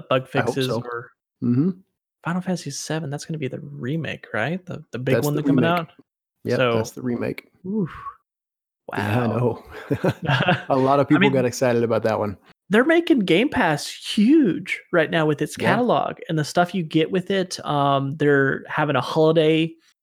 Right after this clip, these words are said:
Speaker 1: special right now. You can get three months, three months of Game Pass or
Speaker 2: Three
Speaker 1: Game Pass
Speaker 2: months.
Speaker 1: Ultimate, I think it
Speaker 2: Yeah.
Speaker 1: is.
Speaker 2: Yeah, Game
Speaker 1: For
Speaker 2: Pass Ultimate.
Speaker 1: couple bucks.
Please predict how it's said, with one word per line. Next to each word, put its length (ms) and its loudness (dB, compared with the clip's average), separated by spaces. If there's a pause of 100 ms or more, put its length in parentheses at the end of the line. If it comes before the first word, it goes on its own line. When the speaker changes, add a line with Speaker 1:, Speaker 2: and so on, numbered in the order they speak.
(500)
Speaker 1:
special 440 2
right 220 2
now. 220 0
You 180 0
can 180 -6
get 260 0
three 240 -2
months, 720 -4 (180)
three 160 -4
months 280 -2
of 100 -12
Game 220 -2
Pass 520 -8 (420)
or 80 4
Speaker 2:
Three 120 4
Speaker 1:
Game 80 4
Pass 180 0
Speaker 2:
months. 120 -2
Speaker 1:
Ultimate, 500 0 (380)
I 40 -8
think 200 -2
it 80 2
Speaker 2:
Yeah. 160 4
Speaker 1:
is. 260 -4 (460)
Speaker 2:
Yeah, 160 0
Game 80 -6 (140)
Speaker 1:
For 260 6
Speaker 2:
Pass 220 2
Ultimate. 400 -2 (320)
Speaker 1:
couple 180 0
bucks. 420 -2